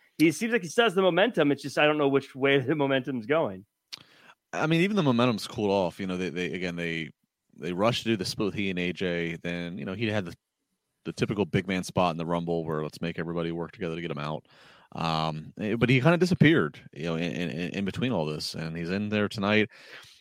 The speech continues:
Speaker 2: I think he's on Mania. I, I think he's, if they do it still, he's probably, like, an Andre the Giant Battle Royal kinda winner. Um, he, he, look, he, he's a, he is a,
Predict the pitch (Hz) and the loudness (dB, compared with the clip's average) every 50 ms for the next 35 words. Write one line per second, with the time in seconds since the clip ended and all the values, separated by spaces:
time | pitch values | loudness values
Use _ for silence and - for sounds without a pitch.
0 | _ - 165 160 175 165 160 160 143 151 147 139 131 127 127 131 135 139 143 143 | _ 6 6 8 8 8 8 8 10 10 8 8 8 8 8 8 8 6 6 6
1 | 135 101 92 92 92 80 98 95 98 107 101 - 107 101 - - _ _ _ _ | 4 2 2 0 2 2 0 0 0 0 0 2 0 0 0 -2 _ _ _ _
2 | _ _ _ - - - - - - _ _ _ _ _ _ - - - - 92 | _ _ _ -20 -18 -18 -18 -18 -20 _ _ _ _ _ _ -20 -14 -10 -8 -4
3 | - 104 95 90 78 95 98 101 101 - - - - - 101 95 95 95 92 - | 0 0 2 2 4 4 4 4 2 0 -4 -8 0 2 4 4 4 2 -2 -8
4 | - - - 98 90 92 90 85 85 87 92 92 92 87 92 90 90 87 82 90 | -10 -4 -2 0 2 2 0 0 0 2 2 2 2 2 2 2 2 0 0 2
5 | 92 92 92 87 80 90 90 90 87 92 92 92 92 92 104 95 90 87 92 92 | 2 2 2 2 2 2 2 4 4 4 4 4 4 2 2 0 2 2 2 2
6 | 92 95 95 95 _ _ _ _ _ _ _ _ _ _ _ 80 82 80 80 78 | 2 0 -2 -4 _ _ _ _ _ _ _ _ _ _ _ -10 -8 -6 -6 -4
7 | 78 78 78 78 76 76 76 76 _ _ _ _ _ _ _ _ _ _ _ _ | -4 -4 -6 -6 -8 -10 -14 -16 _ _ _ _ _ _ _ _ _ _ _ _
8 | _ _ _ _ _ _ 190 139 - - - _ _ _ - - - - _ - | _ _ _ _ _ _ -20 -20 -20 -20 -20 _ _ _ -10 -8 -8 -8 _ -8
9 | - - - - 359 196 170 170 - - - 190 165 156 131 196 226 247 240 208 | -8 -8 -6 -2 4 8 8 8 8 6 4 2 4 6 6 8 8 8 8 8
10 | 185 147 127 - - 135 160 185 202 196 170 143 143 135 117 | 8 8 8 8 6 6 8 8 10 8 8 8 6 4 4